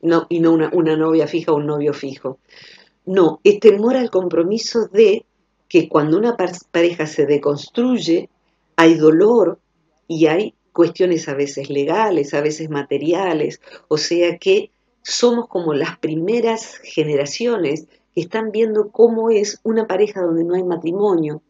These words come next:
donde hay convivencia, donde hay otra simplificación legal, inclusive cada vez se pa-, se casan menos parejas.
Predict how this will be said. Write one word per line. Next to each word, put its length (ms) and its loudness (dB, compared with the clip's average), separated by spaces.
donde 380 2
hay 120 4
convivencia, 960 0
donde 380 4
hay 260 2
otra 320 2
simplificación 1120 -6
legal, 400 2
inclusive 640 -4
cada 240 0
vez 140 0
se 100 -6
pa-, 240 -8
se 180 0
casan 400 -2
menos 340 0
parejas. 640 -6